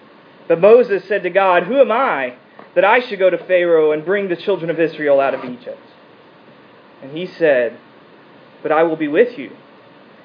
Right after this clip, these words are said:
and this will be the sign for you that I have sent you.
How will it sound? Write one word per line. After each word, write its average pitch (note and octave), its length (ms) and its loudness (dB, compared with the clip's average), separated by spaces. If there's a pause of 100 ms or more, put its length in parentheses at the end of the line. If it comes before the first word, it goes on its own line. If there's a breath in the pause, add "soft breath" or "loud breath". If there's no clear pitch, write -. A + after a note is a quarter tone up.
and E3 120 -2
this A3+ 220 4
will A#3+ 100 -6
be A3+ 400 -10
the E3 120 -4
sign A3 480 -2
for F#3 180 -6
you D#3 400 -6 (300 loud breath)
that F3 100 4
I F#3+ 160 2
have F#3 140 0
sent F#3+ 340 -4
you. C3 300 -10